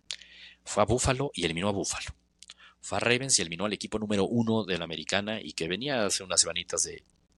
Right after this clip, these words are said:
humillar a San Francisco de visita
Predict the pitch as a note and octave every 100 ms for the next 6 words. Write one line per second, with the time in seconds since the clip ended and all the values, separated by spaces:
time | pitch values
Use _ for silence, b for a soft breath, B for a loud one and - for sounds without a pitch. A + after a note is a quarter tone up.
0 | _ - A2+ F2+ D#2 D#2 D2+ - E2 G2
1 | A2+ - - - _ _ - F#2+ F#2 A2
2 | - A#2+